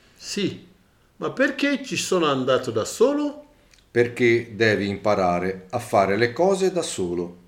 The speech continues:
Speaker 2: Com'è andata?
Speaker 1: Adesso ti racconto.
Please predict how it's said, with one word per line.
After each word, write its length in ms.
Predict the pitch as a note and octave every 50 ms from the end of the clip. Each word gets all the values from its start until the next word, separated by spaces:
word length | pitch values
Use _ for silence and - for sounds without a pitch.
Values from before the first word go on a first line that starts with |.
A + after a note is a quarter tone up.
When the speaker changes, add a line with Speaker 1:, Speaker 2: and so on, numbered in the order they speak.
| _ _ _ _ _ _ _ _ _ _ _ _ _
Speaker 2:
Com'è 340 | - - A3 A3+ G3 D#3 C3
andata? 1000 | A#2 A2+ A2+ A2+ A#2 A2 G#2 G2+ F#2+ F#2 E2 D#2 - C#3+ D#3 F#3 - - - - - _ _ _ _ _ _ _ _ - - _ _ _ -
Speaker 1:
Adesso 360 | - C#3+ E3+ G#3 - - -
ti 120 | - D#3+ C#3
racconto. 840 | B2+ A#2+ B2 - - B2+ A2+ G2 F#2 F2+ - G#2 F#2+ F#2 - -